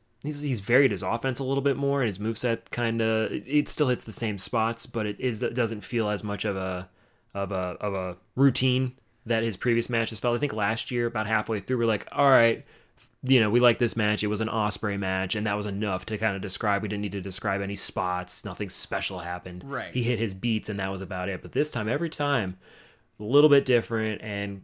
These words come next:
Speaker 1: showed a little bit more of a mental approach to what he was doing and tar-, and, and tailoring that to his opponent.
Speaker 2: Yeah,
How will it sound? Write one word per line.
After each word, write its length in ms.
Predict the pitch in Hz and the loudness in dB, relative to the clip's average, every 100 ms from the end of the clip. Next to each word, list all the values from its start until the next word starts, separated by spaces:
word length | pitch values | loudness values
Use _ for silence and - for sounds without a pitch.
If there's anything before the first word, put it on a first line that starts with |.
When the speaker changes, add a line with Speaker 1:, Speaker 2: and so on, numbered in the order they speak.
| - | -6
Speaker 1:
showed 460 | - - 123 117 | -2 2 6 6
a 40 | 110 | 6
little 220 | 107 110 | 4 2
bit 140 | 107 107 | 0 -2
more 760 | 104 104 104 101 98 98 92 | -4 -2 -2 -2 -2 -2 -4
of 160 | 95 92 | -6 -6
a 80 | 92 | -6
mental 420 | 95 107 98 101 | -2 -2 -2 -4
approach 440 | 95 107 98 - | -2 -2 -2 -4
to 100 | - | -4
what 180 | 98 98 | -2 -2
he 100 | 98 | -4
was 200 | 90 87 | -8 -10
doing 420 | 85 95 90 90 | -8 -8 -6 -10
and 240 | 87 87 85 | -10 -12 -8
tar-, 220 | 113 104 | -2 -2
and, 260 | 101 104 113 | -2 -4 -4
and 320 | 107 107 - | -4 -6 -4
tailoring 400 | 127 123 107 101 | 2 4 4 0
that 140 | 95 98 | -4 -4
to 60 | |
his 140 | 92 90 | -6 -8
opponent. 420 | 95 92 85 - _ _ - 127 | -8 -8 -10 -14 _ _ -20 -12
Speaker 2:
Yeah, 360 | 131 113 101 | -10 -8 -10